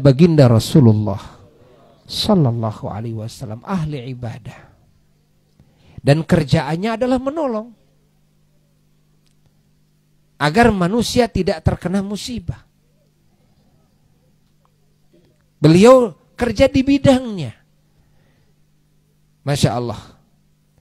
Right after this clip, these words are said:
Dan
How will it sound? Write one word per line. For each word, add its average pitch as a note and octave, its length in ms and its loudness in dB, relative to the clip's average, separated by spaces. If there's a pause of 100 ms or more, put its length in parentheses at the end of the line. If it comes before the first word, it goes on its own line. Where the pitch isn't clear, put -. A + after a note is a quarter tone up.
(2250)
Dan E3 240 -2